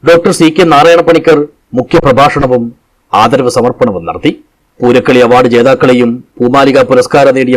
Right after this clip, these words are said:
പണിക്കർമാരെയും ജില്ലയിലെ ക്ഷേത്രങ്ങളിലെ മുതിർന്ന പൂരക്കളി കലാകാരന്മാരെയുമാണ്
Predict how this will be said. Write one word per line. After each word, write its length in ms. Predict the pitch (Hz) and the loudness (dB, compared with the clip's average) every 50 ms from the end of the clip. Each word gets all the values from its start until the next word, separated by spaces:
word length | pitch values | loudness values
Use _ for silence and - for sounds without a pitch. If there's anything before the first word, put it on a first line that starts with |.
| 113 | -2
പണിക്കർമാരെയും 680 | 127 123 117 - 120 131 139 131 131 127 123 117 117 117 117 117 _ _ _ _ _ - 101 | -2 -2 -2 -2 -2 -2 0 0 0 0 0 -2 -2 -4 -6 -10 _ _ _ _ _ -8 -4
ജില്ലയിലെ 360 | 117 120 131 131 127 127 123 - | -2 0 0 0 0 0 -2 -2
ക്ഷേത്രങ്ങളിലെ 540 | - 127 - - - 151 139 139 131 127 127 123 123 | -2 -4 -4 -2 -2 -2 -2 0 0 0 0 0 0
മുതിർന്ന 260 | 123 113 127 127 131 - | 0 0 0 -2 -2 -2
പൂരക്കളി 380 | 113 123 127 135 - 135 127 123 - 131 | 0 -2 0 0 0 0 -2 -2 0 0
കലാകാരന്മാരെയുമാണ് 1000 | 123 120 127 135 143 139 135 139 143 135 131 131 131 123 117 107 101 95 87 | 0 2 2 2 0 0 -2 -2 -2 -2 -2 -2 -2 -2 -2 -2 -4 -4 -8